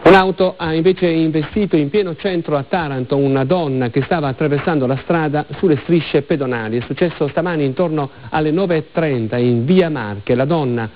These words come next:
Anna Chiarappa, di cinquantuno anni, la vedete nelle immagini, ha riportato per fortuna solo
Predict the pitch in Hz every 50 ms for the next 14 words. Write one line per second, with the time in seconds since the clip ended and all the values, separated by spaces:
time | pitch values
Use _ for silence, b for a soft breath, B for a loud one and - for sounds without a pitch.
0 | B B B B - 160 165 165 156 143 139 127 - - 170 160 170 160 143 -
1 | - - 143 127 123 127 123 120 - - 190 185 180 180 156 139 135 - 170 160
2 | 165 165 151 131 123 123 120 127 147 156 - 147 135 - B B B B B 180
3 | 165 143 147 143 - 180 143 113 95 92 92 127 135 139 139 139 B B B B
4 | - 156 156 - - 151 147 196 185 - 151 131 - 156 127 117 - 123 - 165
5 | - - 135 - 170 143 120 113 104 - - 208 220 202 180 170